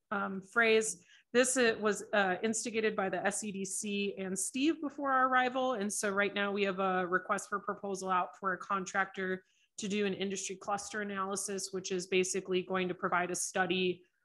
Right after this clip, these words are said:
of different industry areas that may be primed for growth and development within the city.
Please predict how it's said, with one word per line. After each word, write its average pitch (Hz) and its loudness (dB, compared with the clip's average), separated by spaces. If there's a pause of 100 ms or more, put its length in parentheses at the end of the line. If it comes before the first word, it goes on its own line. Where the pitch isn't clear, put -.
(140)
of 180 6
different 208 0
industry 190 -2
areas 180 2
that 175 2
may 185 2
be 185 -2
primed 185 0 (100)
for 180 0
growth 180 0
and 196 -2
development 190 -2
within 226 -4
the 226 -2
city. 233 -4